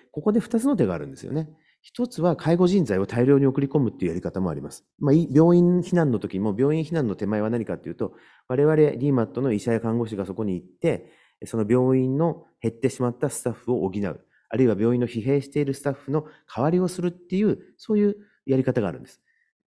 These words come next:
なぜこれがいいかというと、やはりそこの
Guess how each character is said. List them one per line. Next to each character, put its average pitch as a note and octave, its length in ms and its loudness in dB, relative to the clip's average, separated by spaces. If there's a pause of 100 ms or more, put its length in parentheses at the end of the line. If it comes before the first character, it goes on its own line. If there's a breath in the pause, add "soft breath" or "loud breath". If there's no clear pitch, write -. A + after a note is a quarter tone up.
(120)
な F#3 340 2
ぜ C4 80 4
こ C#3+ 80 4
れ A#2 100 6
が G#2+ 80 6
い A2 80 2
い G2+ 40 -8
か G2+ 120 0
と - 100 -10
い D2+ 100 -8
う D2 60 -14
と、 - 280 -4 (100)
や E3+ 80 -4
は G#3+ 60 2
り G3 80 2
そ C#3 120 0
こ F3+ 140 0
の F#3 340 0